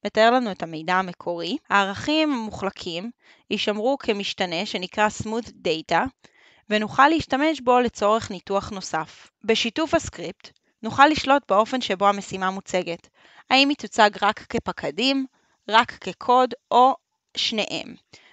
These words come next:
ונוכל כמובן גם להחליף את המשימה בקוד אוטומטי. היינו מעוניינים למצוא גם את נקודות המינימום והמקסימום של המידע, וכדי לה-,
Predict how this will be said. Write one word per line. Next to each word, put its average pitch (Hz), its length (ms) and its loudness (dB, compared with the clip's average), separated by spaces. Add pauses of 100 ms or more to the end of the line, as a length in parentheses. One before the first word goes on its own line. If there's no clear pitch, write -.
(100)
ונוכל 285 540 8
כמובן 277 400 2
גם 254 120 0
להחליף 233 600 0
את 285 100 -4
המשימה 285 540 0 (720)
בקוד - 420 2
אוטומטי. 113 540 -6 (260)
היינו 294 220 4
מעוניינים 240 520 0
למצוא 214 300 -2
גם 262 160 0
את 214 120 -6
נקודות 190 420 -4
המינימום 208 540 -2
והמקסימום 190 600 2
של 190 180 0
המידע, 170 400 -6 (480)
וכדי 202 380 0
לה-, 190 180 2